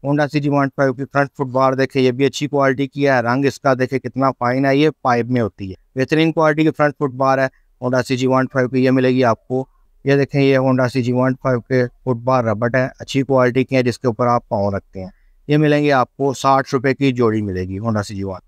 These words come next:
Honda सीजी वन फ़ाइव का गियर लीवर देखें, ये भी अच्छी क्वालिटी में शार्ट ब्लास्ट हुआ हुआ है और केडीएम क्रोम हुआ हुआ है इसके ऊपर, बहुत अच्छी क्वालिटी में। ये मिलेगा आपको सिर्फ दो सौ रुपए का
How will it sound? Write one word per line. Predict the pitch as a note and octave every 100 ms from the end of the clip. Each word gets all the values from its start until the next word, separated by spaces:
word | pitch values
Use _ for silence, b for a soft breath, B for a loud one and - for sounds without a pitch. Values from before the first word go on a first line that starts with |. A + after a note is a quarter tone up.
| -
Honda | C#3+ D#3 D3+
सीजी | D3 C#3+
वन | C#3 C3+ C3
फ़ाइव | C3+ C3
का | - B2+
गियर | A2+ C#3 C#3+
लीवर | C#3 C3+
देखें, | A#2+ A#2 B2+
ये | B2
भी | B2 C3+
अच्छी | - D3
क्वालिटी | C#3 C#3 C#3
में | C#3+ C#3
शार्ट | A#2+ G#2
ब्लास्ट | G#2+ C3 C3 -
हुआ | C#3
हुआ | C3+ C#3
है | C#3 _ _ _ _ B2+
और | C3+ -
केडीएम | B2+ C3 C#3+ D3
क्रोम | - C3+ C3
हुआ | C3 A2+
हुआ | G#2+
है | G#2
इसके | G2 G#2+
ऊपर, | - G#2
बहुत | B2 C3
अच्छी | C#3+ D#3
क्वालिटी | D3+ D3 C#3+ D3
में। | D3 D3
ये | C#3+
मिलेगा | C#3 C3 C3+ C3
आपको | B2 - C3+
सिर्फ | - D3 _ _ B2+
दो | C#3+ C3
सौ | D#3+
रुपए | C#3+ C#3+ C3
का | C#3 C#3